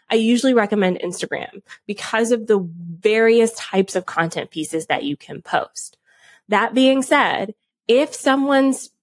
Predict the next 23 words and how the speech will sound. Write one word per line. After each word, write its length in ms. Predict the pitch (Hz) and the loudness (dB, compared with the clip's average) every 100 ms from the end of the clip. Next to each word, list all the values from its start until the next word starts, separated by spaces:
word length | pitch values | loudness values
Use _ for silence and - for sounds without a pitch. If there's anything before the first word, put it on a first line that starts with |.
| _ _ - | _ _ -8
preference 640 | - 240 - 170 151 - | -4 -4 -2 -4 -4 -2
is 160 | 196 180 | -2 0
video, 560 | 180 208 240 262 262 262 | 0 2 4 4 0 -2
I 120 | 214 | -2
almost 380 | - 208 202 202 - | 0 0 -2 -4 -6
always 400 | - 226 214 185 | 0 2 4 2
say 160 | 180 165 | 0 0
they 100 | 160 | 0
have 200 | 175 170 | -2 -6
to 80 | - | -4
be 120 | 170 | -4
on 120 | 151 | -2
TikTok 460 | 170 202 - 208 208 | -4 -6 -2 -2 0
as 240 | - 180 | -2 -2
well, 260 | - - 233 _ _ - - - | -2 -4 -10 _ _ -20 -20 -14
because 260 | - 214 | -2 0
TikTok 540 | 208 277 269 277 277 285 | 0 -2 0 0 0 0
has 300 | 226 196 202 | 0 0 0
higher 420 | - 185 202 226 | -4 -2 0 2
engagement 480 | 233 240 269 269 240 | 2 2 2 2 0
rates 380 | 180 170 180 - | 2 0 -2 -4
than 180 | 208 | 0
Instagram. 760 | 226 262 - 190 - - - 208 | 2 0 -2 -6 -6 -8 -12 -16